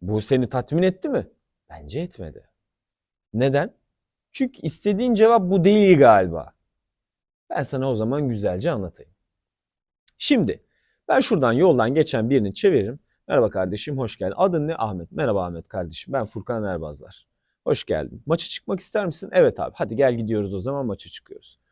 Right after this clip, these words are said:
Ahmet diyor ki, "Dur, dur, dur abi, bir dakika, ne maçı? Daha bir şey öğrenmedim ki ben maça çıkayım." Aferin Ahmet sana. Ahmetler varsa aferin hepsine. Kardeşim, ne kadar süreç diye bir şey yok. Bu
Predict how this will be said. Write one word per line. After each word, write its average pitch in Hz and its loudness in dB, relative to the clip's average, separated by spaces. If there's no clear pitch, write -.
Ahmet 180 0
diyor 247 -4
ki, 151 0
"Dur, 202 4
dur, 220 2
dur 233 4
abi, 214 4
bir 185 0
dakika, 214 0
ne 190 -2
maçı? 190 -6
Daha 139 4
bir 156 -8
şey 196 -4
öğrenmedim 214 -4
ki 165 -2
ben 123 -2
maça 120 -8
çıkayım." 87 -10
Aferin 101 -6
Ahmet 76 -14
sana. - -20
Ahmetler 113 0
varsa 139 2
aferin 98 -4
hepsine. - -14
Kardeşim, 165 -4
ne 131 2
kadar 151 -2
süreç 139 -6
diye 123 -2
bir 117 -6
şey 147 -4
yok. 92 -8
Bu 175 0